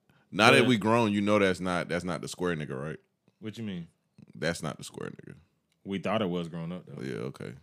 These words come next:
Speaker 2: That might be a little bit of toxic shit in our culture, too. But
Speaker 1: Yeah, it is.
Speaker 2: growing up, I thought, like, just, like, watching anime and got them playing sports and fucking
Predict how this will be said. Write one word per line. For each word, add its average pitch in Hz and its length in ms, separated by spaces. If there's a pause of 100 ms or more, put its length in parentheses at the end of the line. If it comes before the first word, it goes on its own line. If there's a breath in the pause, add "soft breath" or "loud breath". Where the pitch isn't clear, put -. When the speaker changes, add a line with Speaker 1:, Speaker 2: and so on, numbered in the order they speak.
(120)
Speaker 2:
That 98 120
might 113 160
be 104 80
a 98 60
little 95 160
bit 92 120
of 85 80
toxic 87 460 (220)
shit 87 240
in 85 100
our 85 120
culture, 82 300
too. 80 320
But 62 180
Speaker 1:
Yeah, 80 120
it 76 160
is. 65 280 (280)
Speaker 2:
growing 104 320
up, 113 180
I 104 120
thought, 92 260
like, 85 240
just, 82 260
like, 78 280
watching 85 320
anime 92 320
and 95 320
got 78 140
them 78 120
playing 90 240
sports 92 520
and 76 480
fucking 78 720